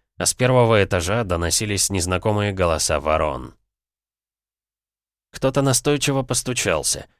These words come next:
Эванжелина встрепенулась. Табия уснула только несколько минут назад, и будить ее совсем не хотелось. Она нехотя встала и, приоткрыв дверь, выглянула. Напротив стояла незнакомка с короткими темными волосами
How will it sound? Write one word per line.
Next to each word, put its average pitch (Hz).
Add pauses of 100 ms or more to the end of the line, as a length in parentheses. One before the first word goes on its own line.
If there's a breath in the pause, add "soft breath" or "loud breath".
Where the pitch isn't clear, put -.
(340)
Эванжелина 98
встрепенулась. 95 (460)
Табия 123
уснула 113
только 98
несколько 98
минут 95
назад, 98
и -
будить 82
ее 85
совсем 85
не 85
хотелось. 82 (380)
Она 101
нехотя 117
встала 131
и, 104
приоткрыв 98
дверь, 101
выглянула. 85 (300)
Напротив 104
стояла 123
незнакомка 104
с -
короткими 92
темными 90
волосами 85